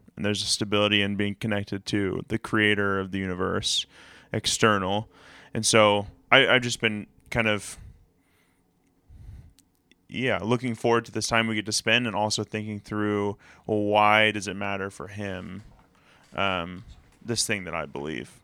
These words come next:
Like, this is not just, this is not just some, like,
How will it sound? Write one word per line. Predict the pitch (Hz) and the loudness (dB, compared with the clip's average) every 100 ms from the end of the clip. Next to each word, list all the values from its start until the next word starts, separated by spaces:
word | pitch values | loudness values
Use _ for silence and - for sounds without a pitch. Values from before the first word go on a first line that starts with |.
| - | -12
Like, | - 110 | -8 -4
this | 117 | -2
is | 113 | 0
not | 117 - 110 | 2 2 2
just, | 117 107 - - - _ - - - | 0 2 0 -4 -8 _ -20 -16 -8
this | 113 | -4
is | 113 | -2
not | 107 90 | 0 -2
just | 92 107 - | -2 -2 0
some, | 117 104 104 101 101 - - | 2 2 0 -4 -8 -12 -2
like, | 95 78 - | 0 0 -4